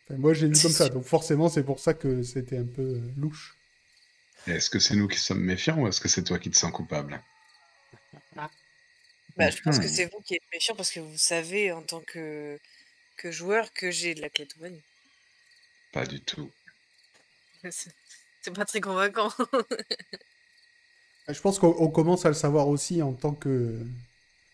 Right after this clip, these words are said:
Speaker 1: en tant que P J.
Speaker 2: Bah non, j'en ai jamais fait des frais. C'est la première fois que je vole depuis le tout début.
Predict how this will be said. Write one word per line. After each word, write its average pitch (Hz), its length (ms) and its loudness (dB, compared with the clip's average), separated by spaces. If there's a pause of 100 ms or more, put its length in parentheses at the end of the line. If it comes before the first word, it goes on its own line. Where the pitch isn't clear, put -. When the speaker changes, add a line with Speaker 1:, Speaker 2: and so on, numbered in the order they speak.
(440)
Speaker 1:
en 127 100 -4
tant 143 180 0
que - 100 -12
P 143 120 2
J. 131 300 -6 (1400)
Speaker 2:
Bah 165 60 -2 (100)
non, 202 220 -14
j'en 156 260 -10
ai 156 80 -6
jamais 156 400 -8
fait - 160 -10
des 151 100 -12
frais. 233 260 -12 (1500)
C'est - 140 0
la 156 80 2
première 208 360 -4
fois 196 140 -6
que 170 80 -12
je 165 80 -6
vole 156 260 -10
depuis 151 220 -18
le - 120 -20
tout 190 100 -14
début. 175 460 -14